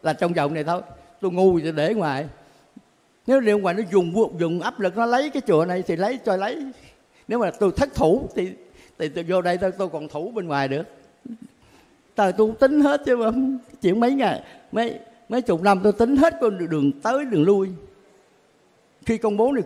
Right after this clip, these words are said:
khủng khiếp lắm chứ đâu phải giờ. Công bố nó xóa mà, nó xóa toàn bộ những cái mê tí-, cái mê tín gì đâu mà giờ đây hoàn toàn mê tín hết làm sao đây.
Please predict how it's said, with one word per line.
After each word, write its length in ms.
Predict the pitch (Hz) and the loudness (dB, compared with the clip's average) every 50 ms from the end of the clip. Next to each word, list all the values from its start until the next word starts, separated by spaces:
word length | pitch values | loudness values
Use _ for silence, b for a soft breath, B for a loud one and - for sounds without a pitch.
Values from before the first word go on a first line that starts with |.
| - - | -6 -4
khủng 160 | - 175 214 | -2 -2 -2
khiếp 220 | 240 - 294 302 - | 0 -2 -4 -4 -4
lắm 140 | 285 269 247 | -6 -6 -4
chứ 120 | - 254 | -4 -2
đâu 120 | 220 202 | -2 -2
phải 180 | 190 185 202 208 | -2 -2 -4 -4
giờ. 200 | 202 190 190 202 220 - | -4 -4 -6 -6 -10 -8
Công 140 | - 208 202 | -8 -6 -4
bố 100 | 196 214 | -2 -2
nó 120 | 233 247 254 | -2 -2 0
xóa 320 | - - 254 254 277 285 | 0 2 2 2 0 -2
mà, 180 | 269 214 175 175 | -2 -4 -4 -4
nó 100 | 214 226 | -4 -4
xóa 160 | - 247 254 - - | -2 -4 -4 -2 2
toàn 240 | 240 190 180 170 160 | 4 4 4 4 2
bộ 200 | 147 156 165 190 | 2 2 2 2
những 220 | 185 165 165 196 | 2 0 0 0
cái 100 | - 247 | 0 0
mê 160 | 233 214 202 202 | 4 4 4 4
tí-, 200 | 202 - 214 196 B B B B B B | 4 0 -4 -4 B B B B B B
cái 80 | - 220 | -2 0
mê 140 | 196 190 | 0 2
tín 220 | 175 190 226 247 269 | 2 2 0 0 2
gì 100 | 247 190 | 0 0
đâu 140 | 175 175 185 | 0 0 0
mà 200 | 175 156 143 147 151 | 0 0 0 0 0
giờ 140 | 165 160 147 | 0 0 0
đây 160 | 156 180 185 | 2 2 2
hoàn 300 | 175 151 160 156 143 135 | 4 6 6 6 6 4
toàn 240 | 151 156 139 131 139 | 4 2 4 4 2
mê 100 | 160 156 | -2 -2
tín 240 | - 180 196 214 | -2 -2 -2 0
hết 140 | 208 214 214 | 0 0 0
làm 160 | 190 147 139 | 0 -2 -2
sao 180 | 131 151 156 156 | -2 -4 -4 -6
đây. 160 | 147 139 135 | -6 -8 -10